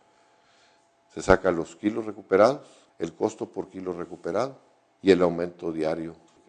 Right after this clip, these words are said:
que tuvo los animales, este, en corral.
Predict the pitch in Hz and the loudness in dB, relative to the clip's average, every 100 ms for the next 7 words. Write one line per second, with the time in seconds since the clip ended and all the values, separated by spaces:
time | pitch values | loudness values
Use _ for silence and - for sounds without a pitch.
0 | _ - 85 90 87 80 76 80 80 78 | _ -20 -14 -8 -6 -6 -10 -14 -14 -12
1 | 85 87 - - _ _ _ _ _ - | -12 -14 -20 -20 _ _ _ _ _ -20
2 | - - - - | -20 -20 -20 -20